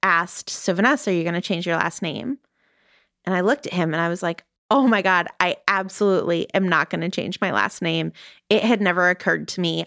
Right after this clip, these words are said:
I would never. I'm going to die Vanessa Zoltan. And it's just so funny 'cause so many of my good friends, it's the opposite,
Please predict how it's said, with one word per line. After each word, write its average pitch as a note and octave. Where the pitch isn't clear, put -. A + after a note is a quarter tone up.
I D#3+
would -
never. -
I'm D#3+
going F3
to -
die D#3
Vanessa F#3
Zoltan. -
And B3+
it's A#3+
just C#4
so B3
funny D#4
'cause -
so A3+
many G#3
of F#3+
my G3
good E3+
friends, -
it's -
the E3
opposite, -